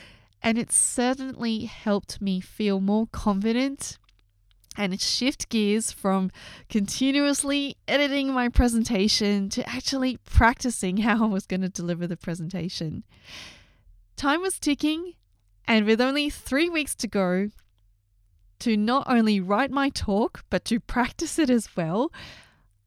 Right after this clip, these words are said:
I knew I couldn't do it alone.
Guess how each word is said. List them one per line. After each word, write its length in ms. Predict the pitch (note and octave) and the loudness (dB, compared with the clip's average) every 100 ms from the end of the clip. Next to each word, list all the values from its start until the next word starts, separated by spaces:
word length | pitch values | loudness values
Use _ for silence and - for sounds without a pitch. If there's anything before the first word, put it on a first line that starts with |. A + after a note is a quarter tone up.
| - | -6
I 100 | G#3+ | -4
knew 640 | A3 A3 A#3 C4 D#4+ F#4+ - _ - | -2 2 4 6 4 0 -6 _ -4
I 160 | G3+ _ - | -4 _ -6
couldn't 600 | - A#3+ C4 C4 - - _ _ _ | 0 2 2 -2 -6 -12 _ _ _
do 200 | - G3+ G#3 | 2 4 2
it 160 | G3+ - | 0 -4
alone. 580 | G3+ F3 E3 E3+ G#3+ | -2 -2 -2 -2 -4